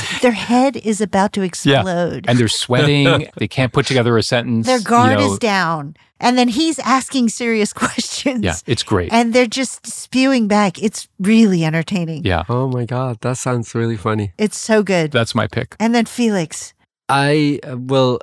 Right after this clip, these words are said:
Speaker 3: as always on Thanksgiving, watch Pieces of April, which is a food-centered movie that I have recommended before. And I watch it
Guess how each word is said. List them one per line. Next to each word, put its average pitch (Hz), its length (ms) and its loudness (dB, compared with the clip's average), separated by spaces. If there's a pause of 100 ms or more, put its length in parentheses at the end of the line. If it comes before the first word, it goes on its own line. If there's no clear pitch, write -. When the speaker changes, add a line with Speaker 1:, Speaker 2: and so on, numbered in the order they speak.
(100)
Speaker 3:
as 127 200 0
always 120 380 -2
on 113 140 -6
Thanksgiving, 110 680 -4
watch 104 380 -4
Pieces 117 340 -6
of 107 140 -6
April, 127 580 -6
which 113 380 -6
is 107 500 -6
a 95 320 -8
food-centered 110 920 -6
movie 110 340 -6
that 101 220 -8
I 98 140 -4
have 98 280 -6
recommended 98 500 -4
before. 151 360 2
And 117 180 0 (220)
I 135 140 2
watch 139 380 2
it 151 120 -2